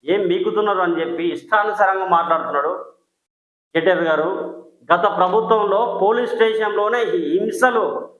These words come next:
హత్యాయత్నాలు, దాడులు, బూటు కాళ్ళతో, బెల్టులతో మహిళల పైన, ఎందుకు మా పైనే దాడులు ఎన్నో జరిగినాయి. మేము ఈ హరీష్ రావు కంప్లైంట్ ఇచ్చినాము, కవితను కలిసినాము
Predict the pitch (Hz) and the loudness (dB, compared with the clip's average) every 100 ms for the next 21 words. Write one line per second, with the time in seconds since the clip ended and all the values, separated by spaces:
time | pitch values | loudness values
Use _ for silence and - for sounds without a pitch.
0 | _ _ 185 190 190 233 240 220 208 220 | _ _ -2 -2 -2 2 2 2 -2 -4
1 | 220 226 226 196 - - - _ _ _ | 0 2 2 -2 -4 -10 -14 _ _ _
2 | _ 160 196 233 240 240 208 - - - | _ 0 4 4 4 2 0 0 0 -2
3 | 240 226 226 220 214 - 185 214 247 240 | 2 2 2 0 -2 2 2 2 0 0
4 | 240 220 180 - - _ _ _ _ _ | 0 0 -2 -8 -18 _ _ _ _ _
5 | _ - 175 226 233 233 233 226 220 202 | _ 2 4 4 2 2 2 2 2 2
6 | 147 - - - _ _ _ _ _ 156 | 0 -4 -10 -16 _ _ _ _ _ 0
7 | 214 262 190 185 233 240 240 240 233 - | 0 2 4 4 4 4 4 2 2 0
8 | - - - - 180 233 233 220 190 - | -2 -6 -4 0 2 2 2 0 -2 -4
9 | - - _ _ _ _ _ 160 254 262 | -8 -12 _ _ _ _ _ 0 2 2
10 | 247 240 220 139 - 147 226 208 208 165 | 0 0 0 -2 -4 0 0 0 -4 -6
11 | 127 - _ _ _ _ - 202 240 247 | -8 -14 _ _ _ _ -2 0 2 2
12 | 240 220 220 233 226 - - 233 233 254 | 2 2 2 0 0 -2 0 0 2 0
13 | - 202 233 254 240 233 233 226 220 233 | 0 0 2 2 2 0 -2 0 0 0
14 | 254 240 | -2 -4